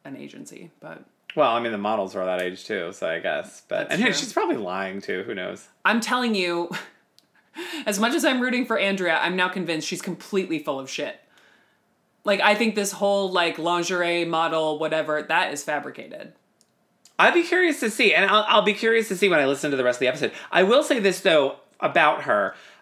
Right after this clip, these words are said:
Speaker 2: Um, I really liked her in the twenty minutes I listened to of the podcast.
Speaker 1: Yeah.
Speaker 2: Like, she also, like Alexis, is, like, very together and
Speaker 1: Oh,
Speaker 2: with
Speaker 1: yeah.
Speaker 2: it.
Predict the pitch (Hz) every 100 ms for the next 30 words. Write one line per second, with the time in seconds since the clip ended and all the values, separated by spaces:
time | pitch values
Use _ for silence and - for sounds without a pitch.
0 | - 151 147 135 135 151 170 175 208 190
1 | 160 151 - - 104 - 139 127 - 143
2 | 135 127 117 120 113 127 120 113 - -
3 | - 143 135 - 180 185 156 151 151 139
4 | 131 127 120 - 113 98 - 127 117 113
5 | - 117 127 165 202 147 143 160 160 302
6 | 294 285 170